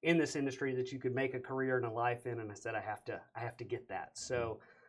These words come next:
uh, I begged and pleaded, and after about two years of work, I was able to join that team.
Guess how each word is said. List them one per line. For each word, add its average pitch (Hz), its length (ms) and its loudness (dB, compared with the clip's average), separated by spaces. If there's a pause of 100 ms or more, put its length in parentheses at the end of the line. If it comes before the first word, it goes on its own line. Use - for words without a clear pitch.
(200)
uh, 104 240 -4
I 113 120 -2
begged 143 260 6
and 131 100 0
pleaded, 131 400 4
and 120 140 2
after 120 240 0
about 120 260 0
two 139 140 -6
years 120 360 0
of 110 100 -4
work, 113 360 -4
I 113 40 -2
was 107 120 -4
able 117 180 -4
to 110 80 -4
join 110 280 -4
that 107 240 -6
team. 98 380 -10